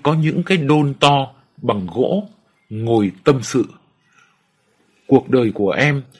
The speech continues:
được kể với giọng dịu dàng và cuốn hút, những ước mơ của em về một tương lai khi hoàn thành nghĩa vụ.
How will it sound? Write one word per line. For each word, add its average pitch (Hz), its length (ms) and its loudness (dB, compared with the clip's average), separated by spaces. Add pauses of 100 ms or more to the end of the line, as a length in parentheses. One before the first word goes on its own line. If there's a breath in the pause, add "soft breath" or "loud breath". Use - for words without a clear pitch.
(140 soft breath)
được 135 300 0
kể 95 360 -2
với 160 120 0
giọng 117 300 -6
dịu 107 220 -6
dàng 101 360 -4 (240)
và 101 200 -4
cuốn 135 320 -4
hút, 175 260 -2 (440 soft breath)
những 131 320 -2
ước 202 260 0
mơ 143 240 4
của 90 160 -2
em 127 320 0 (320 loud breath)
về 123 200 4
một 120 180 -2 (100)
tương 160 200 4
lai 147 340 2
khi 160 200 -2
hoàn 117 260 -4
thành 98 240 -6
nghĩa 101 140 -4
vụ. 127 300 -2